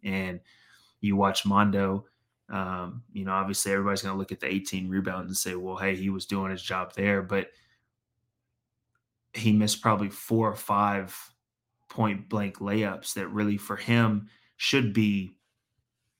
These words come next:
what he does in his sleep. Um,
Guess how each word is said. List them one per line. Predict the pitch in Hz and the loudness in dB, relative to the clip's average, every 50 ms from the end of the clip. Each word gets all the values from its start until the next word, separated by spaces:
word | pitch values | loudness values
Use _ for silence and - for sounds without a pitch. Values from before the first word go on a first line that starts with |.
| _ _ | _ _
what | - 117 110 - | 2 2 2 4
he | 113 107 | 2 2
does | 98 107 104 104 | 2 2 2 0
in | 98 98 | 0 -2
his | 98 92 - | -4 -2 -2
sleep. | - - 120 117 92 - - _ _ _ _ _ _ _ _ - | 0 0 2 0 0 -2 -6 _ _ _ _ _ _ _ _ -10
Um, | 101 98 95 95 98 95 95 92 90 87 - | -8 -6 -6 -4 -6 -6 -6 -8 -10 -14 -16